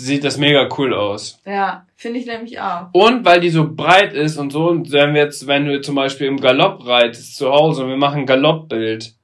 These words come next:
Speaker 2: Ja.
Speaker 1: dann fliegt die Mähne meistens auch noch so hoch.
Speaker 2: Und dann sieht Charlie so wild aus.
Speaker 1: Und
Speaker 2: Das
Speaker 1: dann
Speaker 2: mag ich
Speaker 1: sieht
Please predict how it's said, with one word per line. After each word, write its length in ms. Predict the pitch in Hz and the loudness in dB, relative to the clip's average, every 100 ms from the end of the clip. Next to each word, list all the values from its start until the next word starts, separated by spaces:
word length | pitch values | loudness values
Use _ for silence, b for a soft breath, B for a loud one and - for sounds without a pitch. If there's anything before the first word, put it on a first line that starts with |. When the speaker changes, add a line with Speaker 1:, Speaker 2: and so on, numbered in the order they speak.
| _ | _
Speaker 2:
Ja. 380 | 208 220 202 - | -4 -2 -2 0
Speaker 1:
dann 140 | - | 0
fliegt 420 | - - 202 226 185 | 0 -2 0 0 0
die 80 | |
Mähne 320 | 165 165 165 151 | 2 4 4 4
meistens 420 | 151 170 165 156 | 4 2 0 -6
auch 120 | 160 | -2
noch 160 | 156 135 | 0 0
so 240 | 135 127 | -2 0
hoch. 580 | 180 190 143 175 - - - | 2 4 4 0 -2 -16 -14
Speaker 2:
Und 100 | 220 | -4
dann 140 | 226 220 | -2 -2
sieht 140 | 214 | -8
Charlie 320 | - 247 262 254 | -4 -4 -4 -8
so 220 | 233 208 | -12 -10
wild 320 | 262 262 - | -10 -10 -10
aus. 240 | 175 180 | -12 -6
Speaker 1:
Und 100 | 127 | 0
Speaker 2:
Das 0 | |
Speaker 1:
dann 160 | 143 156 | 4 4
Speaker 2:
mag 80 | 156 | 4
ich 80 | |
Speaker 1:
sieht 60 | 160 | 2